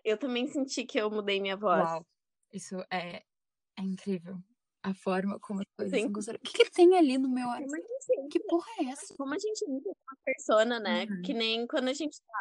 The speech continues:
Speaker 1: aula,
Speaker 2: Sim.
Speaker 1: sabe?
Speaker 2: A criação das personas, eu acho que o rolê vai ser a criação da persona. E como as nossas
Speaker 1: Exatamente.
Speaker 2: personas, ah, s-, interagem uma com a outra.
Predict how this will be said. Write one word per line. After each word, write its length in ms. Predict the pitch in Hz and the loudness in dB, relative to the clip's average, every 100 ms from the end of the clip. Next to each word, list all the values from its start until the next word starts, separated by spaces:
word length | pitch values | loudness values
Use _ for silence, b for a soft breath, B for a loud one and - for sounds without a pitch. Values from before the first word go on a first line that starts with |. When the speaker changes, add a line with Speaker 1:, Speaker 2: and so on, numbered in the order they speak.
| 170 | -4
Speaker 1:
aula, 180 | 202 214 185 | -4 -6 -6
Speaker 2:
Sim. 120 | 226 | 2
Speaker 1:
sabe? 360 | 180 190 262 285 _ _ _ _ _ - - - | 4 4 -2 -8 _ _ _ _ _ -20 -18 2
Speaker 2:
A 160 | 196 196 | 4 4
criação 400 | 220 226 214 196 | 0 -6 -8 -8
das 140 | 214 | -8
personas, 500 | - 240 220 196 202 | -12 -12 -10 -8 -8
eu 60 | 196 | -8
acho 120 | 190 | -8
que 80 | 214 | -10
o 80 | 214 | -8
rolê 360 | 208 190 185 | -6 -6 -8
vai 120 | 196 214 | -10 -12
ser 140 | - | -12
a 60 | 196 | -12
criação 400 | 202 208 - 185 | -12 -12 -12 -12
da 100 | 190 | -10
persona. 500 | 202 220 - 175 180 185 _ _ _ _ _ _ _ _ _ _ _ | -12 -12 -10 -8 -10 -14 _ _ _ _ _ _ _ _ _ _ _
E 100 | 226 - - | -10 -10 -4
como 160 | 240 | 0
as 100 | 226 | 2
nossas 160 | 233 226 | 4 2
Speaker 1:
Exatamente. 500 | 240 262 208 214 - | 2 0 -2 -4 -6
Speaker 2:
personas, 880 | 311 - 233 220 220 240 247 - - - | -8 -8 -8 -6 -8 -10 -12 -16 -16 -10
ah, 380 | 220 220 220 214 | -6 -6 -6 -8
s-, 360 | 214 - - - | -10 -16 -18 -6
interagem 640 | 233 240 214 190 202 226 | -4 -2 0 -2 -4 -6
uma 160 | 202 214 | -8 -8
com 140 | 226 | -8
a 20 | |
outra. 320 | 196 180 180 | -8 -8 -10